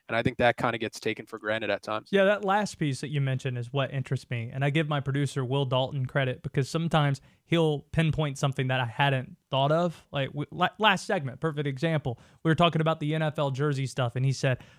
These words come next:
Speaker 2: "Does that mean J C Horn's gonna stop faking wearing the number zero by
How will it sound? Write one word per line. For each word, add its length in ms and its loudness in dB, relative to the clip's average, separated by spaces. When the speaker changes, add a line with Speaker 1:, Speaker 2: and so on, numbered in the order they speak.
Speaker 2:
"Does 100 2
that 180 4
mean 440 4
J 180 2
C 160 0
Horn's 360 0
gonna 180 0
stop 340 4
faking 720 2
wearing 520 6
the 60 4
number 280 6
zero 640 6
by 160 2